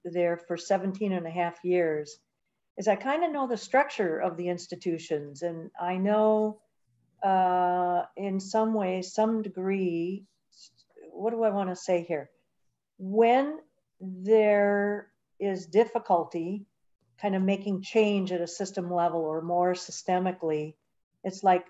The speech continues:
at what arenas do we need to kind of work into? And, um, I know a lot of people say that the greatest of these collaborations start at the grassroots level. No question that a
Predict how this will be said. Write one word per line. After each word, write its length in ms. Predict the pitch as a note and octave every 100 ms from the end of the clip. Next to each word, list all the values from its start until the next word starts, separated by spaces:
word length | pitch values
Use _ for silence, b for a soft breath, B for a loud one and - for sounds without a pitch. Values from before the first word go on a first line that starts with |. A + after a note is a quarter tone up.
| _ _ F#3+
at 180 | F#3+
what 220 | G3 A3+ B3+
arenas 580 | A3 A3 A3+ G3 F3
do 140 | - F#3
we 140 | F3+
need 280 | F3+ F3+ F3 _ -
to 80 | G3+
kind 320 | - G#3 G3
of 100 | F3+
work 380 | E3+ F3+ F3 -
into? 960 | F3 E3+ D#3 - _ - E3+ C#3+ D3 - _ _ _ _
And, 600 | G3 F#3+ F#3 F#3+ F#3 F#3 F#3 -
um, 440 | F#3 F3 F3 F3 F3+ -
I 100 | G3
know 160 | G#3+
a 20 |
lot 240 | G#3+ G#3 A#3+
of 100 | C4+
people 320 | A#3+ A3+ G3+
say 520 | F#3+ F#3+ F3+ F3+ F3+
that 280 | E3+ E3+ -
the 80 | E3
greatest 580 | E3 F#3 G3 G3+ G3 -
of 100 | E3
these 220 | F3 F3
collaborations 720 | - F3+ F3 E3+ F3 F3 E3
start 380 | - - F3 F3 F3+
at 100 | F3
the 40 |
grassroots 720 | - E3 E3 - E3+ E3+ -
level. 340 | F3 D#3 D3 D3
No 200 | F#3 A3
question 600 | B3 - G3+ G3 D#3+ D3+
that 120 |
a 60 | D#3+